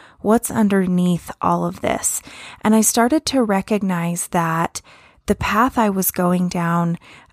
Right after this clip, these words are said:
I was actually taking some extra college classes. I was going to go in a different career direction, or at least explore that and kind of look at that as a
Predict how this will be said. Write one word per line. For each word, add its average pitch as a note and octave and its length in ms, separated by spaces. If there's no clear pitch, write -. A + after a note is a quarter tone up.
I F#3+ 100
was F#3+ 280
actually F#3+ 580
taking F#3+ 360
some F#3+ 180
extra - 300
college A3+ 400
classes. F3 480
I E3+ 80
was E3+ 160
going F3+ 320
to - 140
go E3+ 160
in F3 140
a F3 40
different F3+ 500
career A3 360
direction, F#3 540
or G3 120
at - 100
least - 340
explore B3+ 520
that D#3 340
and F3 360
kind F#3+ 180
of F3+ 140
look G3 260
at G3+ 140
that E3 260
as E3+ 340
a F3+ 400